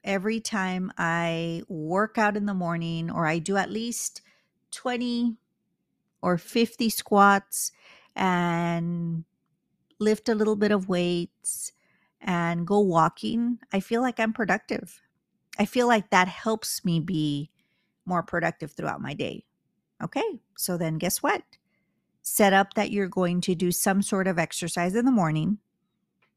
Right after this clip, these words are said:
And then how else can I ensure that I have a productive day? You know what? I need to create a video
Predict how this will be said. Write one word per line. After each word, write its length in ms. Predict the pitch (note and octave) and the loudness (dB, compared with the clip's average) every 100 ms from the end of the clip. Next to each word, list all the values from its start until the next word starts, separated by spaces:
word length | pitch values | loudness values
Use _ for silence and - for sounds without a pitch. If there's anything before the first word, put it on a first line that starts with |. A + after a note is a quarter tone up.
| _ _ _ _ _ _ _ _ _ _ _ _ _ - | _ _ _ _ _ _ _ _ _ _ _ _ _ -2
And 140 | G3 | 2
then 120 | G3 G3 | 2 2
how 480 | - G#3 G#3 B3+ - | 0 2 4 4 2
else 280 | E3+ F3+ - | 0 0 -4
can 180 | - F#3+ | -6 -2
I 80 | |
ensure 440 | E3+ F3 - F3 F3 | -2 -2 -2 -2 -2
that 140 | F#3 | -2
I 40 | F#3+ | -2
have 180 | E3 | -2
a 60 | E3 | -4
productive 480 | - F3 E3+ F#3+ F#3 | -4 -4 -4 -6 -6
day? 340 | B3+ B3 G3 _ _ _ _ _ _ _ _ _ - | -4 -4 -6 _ _ _ _ _ _ _ _ _ -2
You 80 | |
know 140 | G3+ G3+ | 2 4
what? 240 | A3 B3 - | 2 2 0
I 100 | F#3+ | 2
need 140 | G3 | 2
to 80 | G#3+ | 0
create 680 | - G#3 F#3+ F#3 F#3+ - - | -2 0 2 0 -2 -6 -6
a 60 | E3+ | -2
video 640 | F3+ E3+ - - F3+ | 0 0 0 -4 -8